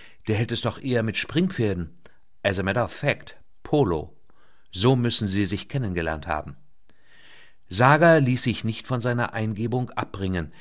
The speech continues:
"Ist Hamburg noch in der Leitung?" Die Chinesin nickte und ging mit der Durchgabe ihrer Kennung wieder auf Empfang. Unmittelbar darauf meldete sich Lutz Viehbach wieder mit einer einzigen Frage, auf Deutsch. "Butter bei die Fische?"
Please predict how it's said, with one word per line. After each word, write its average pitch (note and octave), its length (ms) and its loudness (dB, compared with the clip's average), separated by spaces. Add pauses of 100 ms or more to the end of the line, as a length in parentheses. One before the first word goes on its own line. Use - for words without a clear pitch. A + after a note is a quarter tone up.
(140)
"Ist A#2+ 300 2
Hamburg D3 340 4
noch C3+ 140 2
in B2 80 -4
der A#2 100 4
Leitung?" A2+ 380 2 (720)
Die G2 80 -2
Chinesin F2+ 580 -2
nickte A2+ 380 -2 (380)
und F#2 260 -6
ging G2+ 220 0
mit F#2+ 120 -2
der G2 100 0
Durchgabe A#2+ 640 0
ihrer G#2 360 0
Kennung A2+ 460 -2
wieder G2+ 240 0
auf G#2+ 140 -8
Empfang. G2 420 -4 (1120)
Unmittelbar G#2+ 420 2
darauf G2 460 2
meldete G#2 560 2
sich F#2 260 -8
Lutz F#2 220 -6
Viehbach A#2 420 -2
wieder A#2+ 280 0 (380)
mit G2 260 -2
einer G2+ 220 0
einzigen G2 380 -4
Frage, G#2 520 -2 (260)
auf - 240 -4
Deutsch. G2+ 460 -2 (500)
"Butter A2 400 2
bei A#2 180 4
die F#2 120 -2
Fische?" C3+ 340 -6